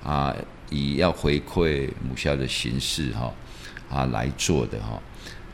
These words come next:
那我想做了之后，他就会，因为这个也都有透过这个报章，啊，媒体的报道哈，所以大家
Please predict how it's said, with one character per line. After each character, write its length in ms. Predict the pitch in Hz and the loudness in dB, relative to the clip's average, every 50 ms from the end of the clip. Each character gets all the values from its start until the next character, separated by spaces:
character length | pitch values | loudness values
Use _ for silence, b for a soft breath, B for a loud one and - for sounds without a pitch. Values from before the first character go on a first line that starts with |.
| - - - | -10 0 6
那 680 | 113 117 113 107 107 104 101 98 95 95 92 90 - - - | 10 12 12 12 12 12 12 12 12 12 10 8 6 4 6
我 100 | 92 95 | 6 6
想 360 | 98 107 87 82 82 80 76 | 8 8 8 8 6 4 4
做 160 | - 107 101 | 6 8 8
了 80 | 95 90 | 8 8
之 240 | - - 92 95 98 | 6 4 6 8 8
后， 100 | 92 87 | 8 8
他 220 | 87 87 85 85 | 8 6 4 4
就 400 | 82 92 90 85 85 82 80 76 | 6 6 8 8 8 8 6 6
会， 520 | 76 90 87 82 78 76 76 73 71 64 - - | 6 6 6 8 8 6 4 4 2 0 -2 0
因 80 | - 92 | 2 4
为 80 | 92 | 4
这 160 | 90 - - | 4 4 4
个 220 | 92 87 85 82 76 | 6 6 6 6 6
也 240 | 64 62 73 73 67 - - | 6 4 2 2 0 0 2
都 160 | 82 85 85 | 4 6 6
有 160 | 80 69 64 62 - - | 6 4 4 0 -2 0
透 160 | - 85 80 | 2 2 2
过 160 | 78 82 78 | 4 2 2
这 140 | 71 - 80 | 2 0 0
个 100 | 71 69 | -2 -2
报 180 | 69 - 76 71 | 2 2 2 2
章， 240 | 69 80 69 67 69 67 - - - - - - - - - - | 2 0 0 0 0 -2 -4 -6 -10 -14 -16 -16 -16 -14 -8 -4
啊， 80 | 64 | -2
媒 160 | 64 64 67 | 0 2 0
体 140 | 73 67 65 | 0 0 -2
的 100 | - 57 58 - - | -4 -6 -6 -6 2
报 200 | - - 64 55 - - | 4 4 4 4 2 -2
道 80 | - - | -6 -6
哈， 220 | - - 57 55 55 | -6 -4 -4 -4 -2
所 160 | - 85 85 | 2 4 4
以 60 | 87 | 4
大 160 | - - 80 | 6 6 4
家 280 | 78 82 82 78 80 78 | 4 6 6 6 6 4